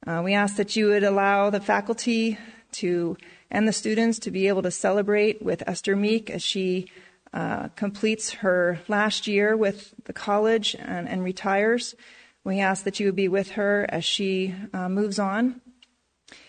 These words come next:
and to help her remember that she will always be a part of our family. I just ask that you would be with Pastor Baker as, she, as he gives, um,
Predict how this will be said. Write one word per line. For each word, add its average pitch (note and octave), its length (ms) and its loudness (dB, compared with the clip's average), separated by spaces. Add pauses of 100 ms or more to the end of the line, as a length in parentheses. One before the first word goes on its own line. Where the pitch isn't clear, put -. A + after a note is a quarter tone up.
(100)
and F#3 400 -2
to G3 220 0
help G3+ 260 0
her A3 120 4
remember G3+ 420 4
that F#3+ 100 -2
she - 140 0
will F3+ 100 4
always F#3 260 4
be F3+ 120 0
a F3 60 2
part F3 260 0
of E3 80 2
our D3+ 100 -2
family. E3+ 580 -4 (1200)
I - 60 -8
just G#3 220 0
ask A3+ 160 2
that B3 160 -2
you C#4 80 2
would B3+ 120 2
be B3 120 4
with A3+ 160 2
Pastor A3+ 340 0
Baker A3 400 2
as, G#3 120 2
she, - 340 -6
as F3+ 180 0
he A3 180 -2
gives, G3 520 0
um, D#3+ 460 -6